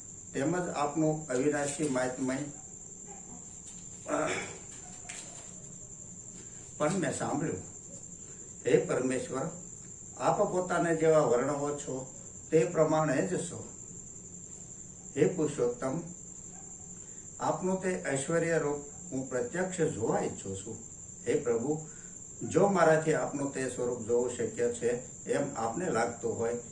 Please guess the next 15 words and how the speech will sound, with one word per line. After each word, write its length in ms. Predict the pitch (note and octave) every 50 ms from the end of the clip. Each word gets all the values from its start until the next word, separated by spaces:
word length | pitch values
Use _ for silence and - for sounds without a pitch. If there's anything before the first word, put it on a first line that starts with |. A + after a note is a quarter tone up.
| - - - -
તો 180 | - B2 A#2+ G#2+
હે 220 | G#2+ A#2+ - -
યોગેશ્વર, 500 | A#2 A2+ A2+ A2+ A#2+ A2+ - - B2 C3 C#3+ - - - -
આપના 460 | B2+ A#2+ A#2+ B2+ B2+ C3+ C3+ - - -
એ 140 | B2 B2+
અવિનાશી 640 | - - A#2 B2 C#3+ D#3 F3+ E3 D#3+ - F3 D#3 D3
સ્વરૂપના 400 | - A#2 A2 A#2 A#2 C#3 C3 B2+ A#2
મને 220 | A2+ A2+ - -
દર્શન 420 | - G2+ G2+ F#2+ - F#3 G3 -
કરાવો." 460 | - A2 F#2+ - - - - - - - - - - - - - - - - - - - - -
શ્રી 140 | - E3+ F#3+
ભગવાન 440 | E3 D3+ C3+ B2+ D3 C#3+ C3+ C3+ B2
બોલ્યા, 320 | A2 G#2+ A2+ A#2+ B2+ A#2+ - - - -
"હે 100 | A#2 -
પાર્થ, 440 | D#3 D#3 - A2 A2+ A2+ A2 - -